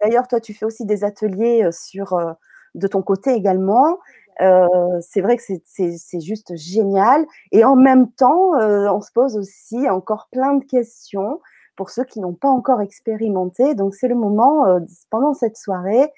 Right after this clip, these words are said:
pendant ce live, de découvrir, euh, un peu plus, d'en savoir plus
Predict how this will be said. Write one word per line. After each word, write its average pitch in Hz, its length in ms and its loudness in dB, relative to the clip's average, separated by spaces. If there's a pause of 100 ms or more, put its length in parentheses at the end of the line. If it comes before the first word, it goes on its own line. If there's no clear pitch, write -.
(420)
pendant 247 320 2
ce 269 160 -2
live, 226 560 2
de 247 200 -4
découvrir, 226 1000 -4
euh, 190 200 0
un 262 180 0
peu 247 160 0
plus, 226 320 -6
d'en 208 140 -2
savoir 202 420 -2
plus 320 380 -4